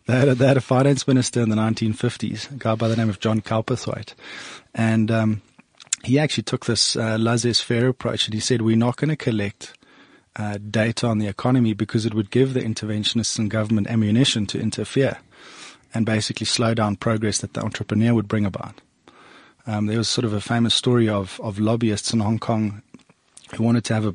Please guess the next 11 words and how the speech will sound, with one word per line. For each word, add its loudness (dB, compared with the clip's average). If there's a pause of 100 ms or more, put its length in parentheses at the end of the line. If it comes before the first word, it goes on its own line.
of -6
a, -4
have 0
a -2
bridge 0
built -4 (240)
over, -4
um, -8 (400)
some, 0
some, -4 (140)
some -2